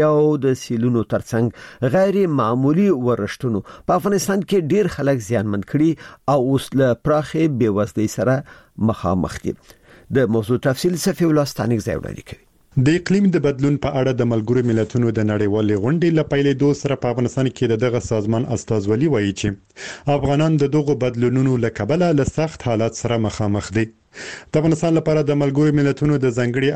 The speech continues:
Speaker 2: استازي مرستیال رامز الاکبروف په یو بیان کې چې پرون خپور شوی، په دغه هیواد کې له ویجاړونکو اقلیمي بدلونونو سره د مبارزې لپاره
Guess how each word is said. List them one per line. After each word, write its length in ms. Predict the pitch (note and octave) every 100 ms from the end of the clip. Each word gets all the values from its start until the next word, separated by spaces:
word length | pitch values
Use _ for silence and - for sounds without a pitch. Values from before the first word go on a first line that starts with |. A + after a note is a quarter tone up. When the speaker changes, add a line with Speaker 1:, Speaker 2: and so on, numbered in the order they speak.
| A#2+
Speaker 2:
استازي 440 | - B2 A#2+ A#2+ A2
مرستیال 480 | G#2 - C#3+ E3 E3 - - - B2
رامز 360 | B2 C3+ C3 - C3
الاکبروف 580 | C3 B2 A2+ A#2+ C3 -
په 80 | B2+ A#2+
یو 60 | A#2
بیان 240 | A2 C#3+ F3+
کې 140 | F3+ D#3
چې 180 | - D3
پرون 240 | C#3+ F3+ F#3
خپور 240 | - A#2 A2
شوی، 200 | A2+ G2+ F#2 - - - -
په 60 | D3
دغه 180 | F3 E3
هیواد 260 | D#3 D#3+ -
کې 100 | D3+
له 40 | C#3
ویجاړونکو 760 | B2+ A#2+ A#2 G#2+ D3 F3+ F3 D3+ C#3+
اقلیمي 400 | - C3+ C#3 D3+ B2+
بدلونونو 500 | B2+ A#2+ C3+ F3+ E3+ -
سره 180 | A2 G2 G2 G#2
د 120 | A#2
مبارزې 520 | G#2+ G#2+ G2+ F#2+ G#2
لپاره 320 | G2 D3+ E3+